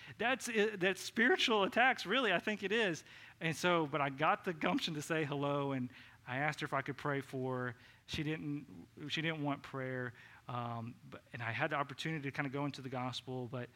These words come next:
I just kinda like, well, you know, I invited her to church and gave her my, my business card, which is, which is something, but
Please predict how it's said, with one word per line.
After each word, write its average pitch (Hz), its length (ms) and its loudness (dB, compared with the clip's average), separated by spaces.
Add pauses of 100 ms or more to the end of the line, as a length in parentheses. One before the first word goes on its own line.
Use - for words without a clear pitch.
(380)
I 131 60 -4
just 127 160 -6
kinda 147 260 -2
like, 135 220 -4
well, 185 240 -4 (160)
you 151 140 -6
know, 151 80 -2
I 151 60 2
invited 180 360 2
her 156 80 0
to 131 80 -6
church 143 380 0
and 127 100 -4
gave 131 200 -2
her 135 120 -4
my, 117 280 -4 (180)
my - 80 -8
business 147 360 -2
card, 117 400 -6
which 151 200 -6
is, 147 240 -8 (420)
which - 200 -4
is 131 100 -4
something, 147 560 -2
but 120 180 -6